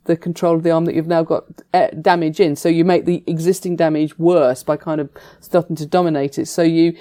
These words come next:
it's very counterintuitive. You have to literally strap up the arm people want to use 'cause it still works and force them to use the damaged side. And it, it does work. It's quite extraordinary.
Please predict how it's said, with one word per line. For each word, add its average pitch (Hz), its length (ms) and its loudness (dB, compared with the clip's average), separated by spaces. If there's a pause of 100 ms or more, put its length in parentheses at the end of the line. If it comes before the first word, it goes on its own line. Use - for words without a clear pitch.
(180)
it's - 100 -20
very 247 300 4
counterintuitive. 196 720 0
You 156 60 0
have 180 160 -2
to 185 80 2
literally 180 340 2
strap - 540 -4
up - 260 -2
the 160 120 -6
arm 151 240 -2
people 165 380 -2
want 170 240 -4
to 165 100 -8
use 135 380 0
'cause 156 160 -8
it 143 100 -8
still 147 240 -2
works 139 400 2 (300)
and 165 140 -4
force 175 500 2
them 147 200 -10 (260)
to 175 100 -6
use 151 300 0
the 147 400 -2
damaged 165 500 -2
side. 143 440 -2
And 165 200 0
it, - 200 -2 (200)
it 175 240 0
does 220 300 4
work. 254 260 2
It's - 160 -10
quite - 380 -4
extraordinary. 170 680 -2